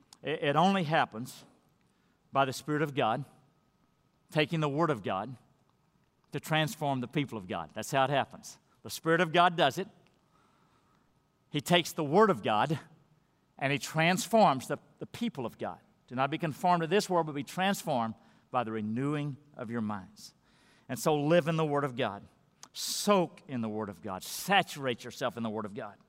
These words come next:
It's the glory of the Word. It's the power of the Word. It is the treasure of the Word. Some time back, I came across a, a, a, a quote by a Catholic monk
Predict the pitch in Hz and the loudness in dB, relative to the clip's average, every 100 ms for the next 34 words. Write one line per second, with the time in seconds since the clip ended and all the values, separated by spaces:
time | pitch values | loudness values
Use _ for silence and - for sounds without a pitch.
0 | _ _ _ _ _ _ - - 156 139 | _ _ _ _ _ _ -12 -6 -4 2
1 | 165 175 180 185 139 113 131 - _ _ | 4 4 2 0 0 -4 -8 -12 _ _
2 | _ _ _ _ _ - - 175 - 190 | _ _ _ _ _ -10 -4 -4 4 4
3 | 196 160 110 127 98 113 139 131 113 165 | 6 2 -2 -6 -4 -2 -2 -4 -6 -8
4 | - 180 139 107 95 98 101 - _ _ | -2 0 0 -6 -10 -10 -12 -18 _ _
5 | _ _ _ _ - - - 240 226 208 | _ _ _ _ -20 -10 2 4 6 4
6 | 160 147 135 143 175 160 - 160 143 - | 6 4 4 -2 0 -2 0 2 2 2
7 | 117 - - - _ _ 127 117 - _ | -2 -2 -16 -20 _ _ -2 -2 -2 _
8 | _ _ _ _ _ - - 123 - 185 | _ _ _ _ _ -18 -12 -10 -12 -14
9 | 208 - - - 190 185 175 143 135 131 | -16 -16 -14 0 4 4 2 2 2 2
10 | 139 - - 185 - 165 151 139 131 156 | -6 -10 2 2 2 -2 -4 -4 2 4
11 | 139 | 2